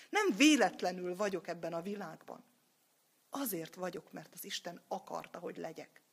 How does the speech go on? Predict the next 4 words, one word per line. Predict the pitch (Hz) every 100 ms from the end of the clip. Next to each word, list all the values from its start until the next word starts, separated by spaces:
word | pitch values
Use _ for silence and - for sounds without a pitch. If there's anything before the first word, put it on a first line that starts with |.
| _ _ _ _ _ _ _ _ _ _ _ _ - - _ _
És | - 262 254 - - - - _ _ _ _ _ _ _ _ _ _ _ _ _ _ _
nem | 247 403
úgy | 453 269 196 202
jön | 190 180 -